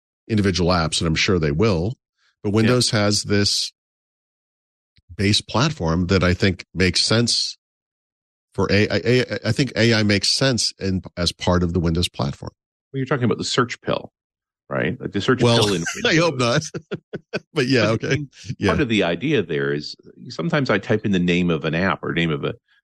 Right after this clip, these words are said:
Speaker 2: a task, and the search
Speaker 1: Right.
Speaker 2: comes up and goes, "Well, you have that app."
Speaker 1: Yes. Right.
Speaker 2: Right. And, you know, let
Speaker 1: That's
Speaker 2: me
Speaker 1: right.
Speaker 2: take you there, as opposed to actually pulls from Bing and brings up some links. So, I mean, the,
Speaker 1: That's
Speaker 2: the,
Speaker 1: right.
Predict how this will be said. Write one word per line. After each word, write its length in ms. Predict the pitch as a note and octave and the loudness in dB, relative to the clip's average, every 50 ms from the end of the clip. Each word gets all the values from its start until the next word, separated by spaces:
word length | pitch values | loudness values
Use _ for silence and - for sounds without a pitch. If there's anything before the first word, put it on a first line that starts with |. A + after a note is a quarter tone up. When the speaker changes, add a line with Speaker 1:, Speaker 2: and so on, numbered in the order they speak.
| _ - | _ -14
Speaker 2:
a 60 | - | -14
task, 500 | - - A2+ G2+ E2+ B1+ A#1 - - - - | -10 -6 -4 -2 0 -2 -2 -4 -8 -8 -4
and 160 | F#2 F2+ E2+ | -2 0 2
the 80 | E2 D#2+ | 2 2
search 220 | - - G#2+ F#2 | 2 2 2 2
Speaker 1:
Right. 160 | E2+ D#2+ D#2 | 2 0 0
Speaker 2:
comes 200 | - F#2 E2 C#2+ | 0 0 -2 -2
up 100 | - - - | -4 -6 -6
and 60 | _ | _
goes, 120 | D#2+ - - - | -10 -10 -4 -2
"Well, 100 | - F2+ | 0 0
you 80 | F2 | 0
have 240 | - - D#3 D#3 B2 | 0 0 -2 -2 0
that 180 | - D#2 F2 C#3 | 0 0 0 0
app." 280 | C#3 - - - - _ _ _ _ _ _ _ _ _ _ | -2 -2 -4 -8 -14 _ _ _ _ _ _ _ _ _ _
Speaker 1:
Yes. 360 | - E2+ C#2+ - - - - _ _ _ _ _ _ | -4 -4 -2 -2 -4 -6 -8 _ _ _ _ _ _
Right. 160 | - D2 C2 - | -6 -6 -6 -4
Speaker 2:
Right. 200 | - D#2 F#2+ G2+ | -2 -2 0 0
And, 240 | F#2+ E2 D#2+ - _ | -2 -2 -4 -10 _
you 80 | F2+ | -4
know, 80 | E2+ E2 | 0 2
let 80 | F2 F#2 | 4 4
Speaker 1:
That's 40 | F#2+ | 2
Speaker 2:
me 40 | F2 | 2
Speaker 1:
right. 60 | - A2+ | 2 0
Speaker 2:
take 160 | - - - | 0 0 0
you 40 | F2 | 0
there, 320 | F#2 D#3+ D#3+ G2+ D#2 - | 2 2 2 2 0 0
as 140 | F#2 F#2 D#2+ | -2 -2 -4
opposed 400 | E2 D2+ - G2+ F2 D#2+ - - | -4 -6 -2 -2 -2 -2 -2 -2
to 160 | - E2+ D2+ | -2 0 0
actually 400 | C2 D2+ D2+ - - - D2+ D2 | 0 0 -4 -4 -4 -4 -4 -4
pulls 460 | C#2+ - - - D#2 C#2 C#2+ D2 - - | -4 -6 -6 -6 -4 -2 -2 -4 -4 -4
from 260 | - E2 D#2 D#2 D2 | -2 -2 0 0 0
Bing 380 | D2 B2+ B2+ G#2+ D#2 C#2 C#2 | 0 0 0 0 0 -2 -4
and 160 | C2+ C#2 C#2+ - _ _ _ _ _ _ _ - | -6 -8 -10 -12 _ _ _ _ _ _ _ -6
brings 240 | F2+ E2 D2+ C#2+ | -4 -4 -4 -4
up 120 | D2 C#2+ - | -4 -6 -6
some 220 | - - D#2 D2+ | -4 -4 -2 0
links. 420 | F#2 B2+ D3+ G#2+ C2+ B1 - - - | 2 2 2 2 0 -2 -6 -10 -4
So, 320 | - D2+ C#2 C2+ C2 - - | -2 -2 -2 -2 -4 -6 -4
I 20 | F2 | -2
mean, 140 | E2 E2 | -2 0
the, 140 | E2 E2 E2 | 2 2 0
Speaker 1:
That's 240 | E2 - - D#2+ F2 | 0 -2 -2 0 2
Speaker 2:
the, 60 | F2 | 0
Speaker 1:
right. 120 | - - | 0 -2